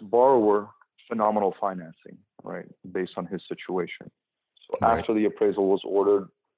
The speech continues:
Speaker 1: the underwriter jumped on the deal right away. Massimo was able to come in and help out with the deal as well. And essentially, we got it done with,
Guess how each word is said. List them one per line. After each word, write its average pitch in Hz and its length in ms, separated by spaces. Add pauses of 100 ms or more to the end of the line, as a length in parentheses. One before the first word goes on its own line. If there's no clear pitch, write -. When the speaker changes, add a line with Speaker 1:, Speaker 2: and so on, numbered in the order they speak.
(140)
Speaker 1:
the - 100
underwriter 101 440
jumped 101 340
on 95 80
the 92 80
deal 90 260
right 95 200
away. 110 340 (680)
Massimo 98 480
was 95 200
able 95 240
to - 140 (100)
come 95 140
in 90 100
and 87 120
help 98 220
out 95 140
with 92 140
the - 60
deal 92 260
as 90 120
well. 98 380 (360)
And 92 100
essentially, 120 500
we 107 140
got 104 180
it 101 100
done 104 280
with, 98 160